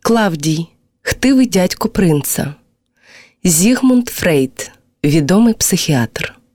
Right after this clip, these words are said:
Дія перша. Берег моря. Чути розбещені крики морських птахів,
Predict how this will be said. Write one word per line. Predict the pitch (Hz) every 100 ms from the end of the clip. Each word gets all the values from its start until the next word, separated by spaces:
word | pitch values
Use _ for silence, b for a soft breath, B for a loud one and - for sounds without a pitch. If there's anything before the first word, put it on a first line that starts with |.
| _ _ _ _ _ _ _ 170
Дія | 196 285 294
перша. | 185 151 - - 156 143 _ _ _ _ _ _ _
Берег | 170 208 262 277 196
моря. | 170 160 156 151 160 _ _ _ _
Чути | - 269 247
розбещені | 226 190 175 208 185 - 196 190
крики | - 196 -
морських | 185 180 - - 165 -
птахів, | - 170 156 - 170 220